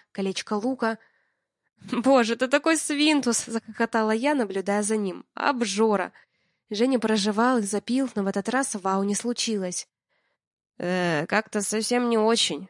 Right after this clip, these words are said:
пожаловался он. "Потому что без хлеба", душно заметила я.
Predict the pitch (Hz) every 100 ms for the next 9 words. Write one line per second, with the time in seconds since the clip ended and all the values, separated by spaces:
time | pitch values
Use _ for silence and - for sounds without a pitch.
0 | _ 214 202 196 196 196 - 202 190 185
1 | _ _ _ _ _ _ _ _ 247 277
2 | 285 285 294 302 - 254 277 202 185 _
3 | _ 208 202 208 196 214 202 202 202 202
4 | 196